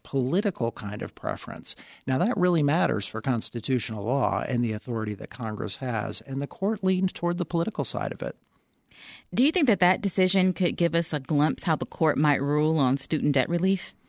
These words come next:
Speaker 1: Oh, it's really hard to say. Um, I, there are some signals that the court has given that may translate into a court ruling on student de-, debt relief, and iqua is one of them, the Indian Child Welfare Act. The other one that I'm looking at, Natalie,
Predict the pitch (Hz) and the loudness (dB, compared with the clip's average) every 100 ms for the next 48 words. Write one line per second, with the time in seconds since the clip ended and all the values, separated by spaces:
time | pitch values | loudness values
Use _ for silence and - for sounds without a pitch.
0 | - - - _ _ - _ - 147 131 | -20 -20 -20 _ _ -20 _ 0 2 4
1 | 113 - 143 135 120 123 113 90 - 113 | 0 0 2 2 2 2 0 0 -4 -4
2 | 104 101 95 - - - 131 120 113 107 | -2 -4 -6 -8 -10 -4 0 2 4 4
3 | 101 104 - _ 156 143 120 135 131 135 | 2 0 -6 _ -2 -2 2 4 4 2
4 | 147 160 - 151 147 123 127 - 120 120 | 2 2 0 0 0 2 0 0 -2 -2
5 | - 120 117 113 - 113 107 107 110 107 | -2 -2 -2 -4 -4 -4 -2 -2 0 -2
6 | 113 113 127 135 135 131 - 110 104 104 | -2 2 2 4 2 0 -4 -6 -4 -6
7 | - 98 104 - 113 110 117 110 117 110 | -6 -8 -8 -4 -2 -2 -4 -6 -4 -6
8 | - 107 104 104 101 95 - 104 104 110 | -4 -8 -10 -10 -10 -10 -8 -6 -6 -4
9 | 107 - - 117 - 113 107 101 120 113 | -6 -8 -6 -6 -4 -6 -6 -6 -4 -4
10 | - - - - 180 - 156 123 101 113 | -6 -20 -20 -2 -2 2 2 2 0 -2
11 | 113 101 110 107 120 117 117 107 113 98 | -2 -2 -4 0 2 2 0 -2 -4 -6
12 | 95 110 117 110 101 98 - 131 147 214 | -6 -6 -4 -4 -2 -4 -4 0 2 4
13 | 254 131 110 110 107 113 151 131 107 98 | 2 2 0 -2 -4 -2 -2 -2 -2 -4
14 | 104 104 104 113 107 | -8 -8 -6 -6 -8